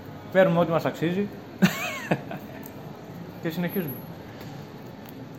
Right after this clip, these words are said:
Speaker 2: Θα μας επισκέπτεσαι, θα άρχισεις τα πάρτι μας;
Speaker 1: Ε, κατά πάσα πιθανότητα, αφού τα κάνετε μέσα στο σπίτι μου,
Speaker 2: <laughs>
Speaker 1: να κάνουμε.
Speaker 2: Τώρα, γιατί... Τώρα κάνεις σαν και εμένα με τα περιστέρια.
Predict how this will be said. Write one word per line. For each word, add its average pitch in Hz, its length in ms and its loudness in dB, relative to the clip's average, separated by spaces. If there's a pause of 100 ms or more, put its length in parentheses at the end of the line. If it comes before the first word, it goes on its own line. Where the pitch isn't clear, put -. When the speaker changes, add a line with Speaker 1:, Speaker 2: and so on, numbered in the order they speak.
(1400)
Speaker 2:
Θα 135 60 0 (400)
μας 123 220 -2
επισκέπτεσαι, 127 540 2
θα - 100 2
άρχισεις - 280 0
τα 131 60 -4
πάρτι - 320 4
μας; 110 100 -6 (800)
Speaker 1:
Ε, - 40 -6 (220)
κατά 180 180 4
πάσα 180 240 4
πιθανότητα, 170 800 4
αφού 160 180 2
τα 160 100 2
κάνετε 156 260 2
μέσα 156 140 0
στο - 80 -6
σπίτι 175 220 -2
μου, 190 140 -4 (420)
Speaker 2:
<laughs> - 400 10
Speaker 1:
να 180 160 6
κάνουμε. 127 300 6 (1000)
Speaker 2:
Τώρα, 175 140 8
γιατί... 180 340 4 (1200)
Τώρα 180 120 8
κάνεις 208 180 8
σαν 208 120 6
και 185 60 10
εμένα 175 220 10
με 208 60 8
τα 196 80 10
περιστέρια. 170 540 8